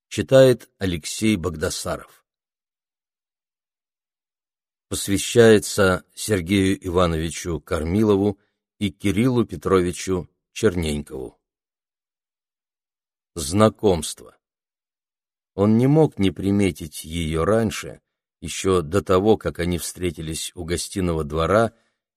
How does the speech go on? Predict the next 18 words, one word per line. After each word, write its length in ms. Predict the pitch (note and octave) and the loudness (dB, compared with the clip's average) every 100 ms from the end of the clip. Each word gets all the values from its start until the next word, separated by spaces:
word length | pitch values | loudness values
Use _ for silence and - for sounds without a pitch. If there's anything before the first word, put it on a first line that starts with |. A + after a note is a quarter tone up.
| _ | _
и 100 | G2 | -4
Валя 360 | F2+ G2 F2 D#2+ | 2 4 2 0
Тюльпанова 720 | F2+ D2 G#2+ G2+ F2+ E2+ E2 | -6 -2 2 2 2 2 0
познакомила 800 | - E2+ F2 E2+ G2 F2 D2+ C#2 | -4 -4 -2 -2 -2 -2 -2 -6
их. 360 | B1+ - - _ _ _ _ _ _ _ _ | -12 -20 -20 _ _ _ _ _ _ _ _
Аня 260 | A2 A#2 A#2+ | 0 2 4
была 280 | A2+ A#2 A2+ | 6 6 6
не 160 | A2 | 4
то 240 | A2 C#3+ C3+ | 2 -2 -2
чтобы 480 | - _ B2 A2+ | -4 _ -2 -2
хороша, 640 | A2+ G#2+ A2 - F2+ D#2+ - _ _ _ _ _ | -2 -2 -2 -2 -2 -2 -4 _ _ _ _ _
а 100 | F2 | -10
скорее 540 | - A2 A#2+ A2+ G#2+ - | -2 2 4 4 2 0
необычна 840 | G#2 G#2+ F#2 G#2 A2+ - - D#2+ | 2 4 2 0 -2 -2 -10 -12
в 60 | - | -8
свои 280 | F2 E2 | -6 -4
четырнадцать 840 | D#2 F#2 D#2 F2+ D#2 D2+ - D#2+ F#2 | -6 -10 -6 -4 -4 -6 -10 -10 -4
лет, 320 | G#2+ F#2+ | -2 -2